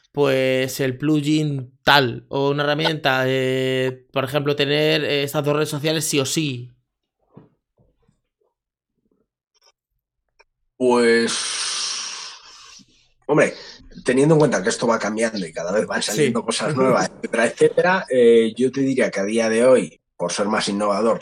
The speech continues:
Speaker 2: LinkedIn y TikTok.
Speaker 1: LinkedIn y TikTok.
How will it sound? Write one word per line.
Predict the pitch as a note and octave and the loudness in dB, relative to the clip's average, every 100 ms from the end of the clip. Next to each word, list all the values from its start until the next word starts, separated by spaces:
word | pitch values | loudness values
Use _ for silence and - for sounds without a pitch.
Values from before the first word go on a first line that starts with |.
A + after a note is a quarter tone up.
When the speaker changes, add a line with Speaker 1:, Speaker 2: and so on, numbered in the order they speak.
| - | -4
Speaker 2:
LinkedIn | A2+ A#2+ A2 G2+ G2+ G2+ | 0 2 2 0 0 -2
y | G2+ | -6
TikTok. | - - _ - - - - C#3 D3+ - - _ _ _ _ | -6 -14 _ -20 -14 -6 2 2 2 -6 -12 _ _ _ _
Speaker 1:
LinkedIn | C#3 B2+ C3+ C3+ C3 | -10 -6 -4 -2 -4
y | B2+ | -8
TikTok. | B2+ B2 E3 - | -12 -8 -8 -8